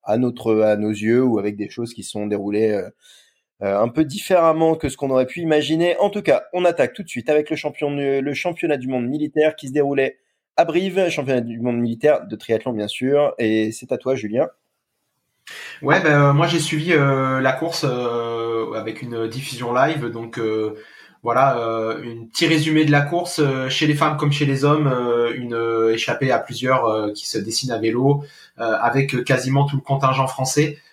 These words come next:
Speaker 2: Euh, la décision s'est faite à pied. Euh, on assiste donc à un triplé, euh, chez les féminines avec, euh,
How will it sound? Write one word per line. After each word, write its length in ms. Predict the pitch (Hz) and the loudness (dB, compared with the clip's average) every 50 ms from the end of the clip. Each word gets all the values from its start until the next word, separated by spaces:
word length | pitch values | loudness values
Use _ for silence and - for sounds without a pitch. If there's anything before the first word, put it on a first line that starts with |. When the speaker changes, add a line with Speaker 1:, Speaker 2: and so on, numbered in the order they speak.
| _ _ _ 113 | _ _ _ -2
Speaker 2:
Euh, 160 | 113 113 113 | 0 0 2
la 100 | 117 120 | 0 0
décision 420 | 123 139 139 - 143 139 143 147 | 0 0 -2 0 0 2 2 2
s'est 140 | 143 - 143 | 2 2 0
faite 220 | 143 143 135 - 135 | 0 0 0 0 -2
à 40 | |
pied. 460 | - - - 151 165 170 175 175 165 139 | -2 0 2 2 2 4 4 4 2 2
Euh, 400 | 123 120 120 117 117 120 117 120 - 131 | 2 2 0 0 0 0 -2 -4 -4 -6
on 120 | 131 131 | -6 -4
assiste 440 | 131 143 143 - 151 147 - - 139 | -4 -4 -2 -2 -2 -4 -2 -2 -4
donc 340 | 131 135 139 147 143 143 143 | -2 0 2 2 2 2 0
à 120 | 127 123 | 0 0
un 120 | 123 123 123 | 0 -2 -2
triplé, 640 | - - - 175 147 147 180 175 175 175 170 160 | -4 -4 -4 -4 -4 -2 0 2 4 4 6 4
euh, 440 | 147 131 127 127 123 123 120 123 123 | 4 2 2 0 0 0 0 -2 -2
chez 160 | 123 - 147 | -2 -2 0
les 100 | 135 139 | 0 0
féminines 500 | 139 156 156 156 160 165 170 180 175 156 | 0 0 0 0 -2 -4 -6 -4 -2 -2
avec, 320 | 135 123 127 135 135 - 131 | -2 -2 -4 -6 -6 -6 -6
euh, 140 | 123 117 | -6 -6